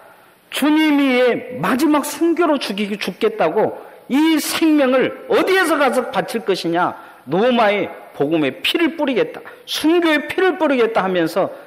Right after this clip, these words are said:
그는 한 걸음 더 걸어가는 것을 보게 됩니다. 나도 이 남은 마지막 생명을 주를 위해 바쳐야 되지 않겠냐는 것입니다.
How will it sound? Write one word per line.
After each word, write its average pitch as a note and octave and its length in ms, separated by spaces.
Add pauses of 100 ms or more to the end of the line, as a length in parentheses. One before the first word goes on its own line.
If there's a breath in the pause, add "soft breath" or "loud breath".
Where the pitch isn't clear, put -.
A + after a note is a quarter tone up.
(120)
그는 D#3+ 300
한 C#4 300
걸음 B3 280
더 G#3+ 140
걸어가는 D#3+ 500
것을 B2+ 240
보게 C#3+ 300
됩니다. G#2+ 300 (1300 loud breath)
나도 G#2 560 (720)
이 F#3+ 160
남은 E3+ 920
마지막 C3+ 480
생명을 C3+ 540
주를 G3+ 340
위해 F#3 140
바쳐야 C#3+ 480
되지 C3+ 340
않겠냐는 C#3 580
것입니다. - 500